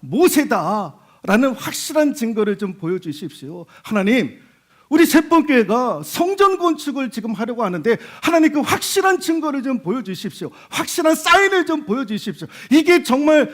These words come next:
하나님의 뜻입니까? 성전 건축을 하는 것이 하나님의 뜻입니까? 하나님, 확실한 증거를 보여주십시오.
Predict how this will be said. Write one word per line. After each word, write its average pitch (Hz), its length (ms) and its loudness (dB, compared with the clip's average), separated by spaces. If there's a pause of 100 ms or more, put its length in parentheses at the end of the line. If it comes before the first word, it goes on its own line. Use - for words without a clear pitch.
하나님의 302 520 2
뜻입니까? 196 960 -2 (260)
성전 349 540 2
건축을 294 440 0
하는 262 280 -2
것이 240 240 -2
하나님의 254 500 -2
뜻입니까? 294 560 2
하나님, 269 240 0 (200)
확실한 - 600 0
증거를 311 400 0
보여주십시오. 196 680 -10